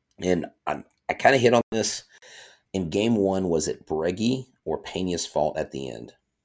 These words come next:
Talking about the ball that squeaked through that ultimately tied the game. Pena was the deeper guy. Now, you and I weren't,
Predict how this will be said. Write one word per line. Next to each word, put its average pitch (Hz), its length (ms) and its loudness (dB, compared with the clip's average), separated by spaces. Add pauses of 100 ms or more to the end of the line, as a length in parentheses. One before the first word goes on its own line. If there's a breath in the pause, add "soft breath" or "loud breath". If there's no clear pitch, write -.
(280)
Talking 92 160 -4
about 90 160 2
the - 80 -2
ball 78 280 2
that 58 140 -8
squeaked - 380 -4
through 78 260 -2
that 71 180 -4
ultimately 76 420 -4
tied 73 360 -4
the 71 60 -10
game. 67 440 -8 (1800)
Pena 147 320 2
was 113 240 4
the 92 80 0
deeper 82 380 -2
guy. 62 440 -2 (220)
Now, 90 460 4 (640)
you 113 360 4
and 127 120 4
I 98 220 4
weren't, 87 420 -2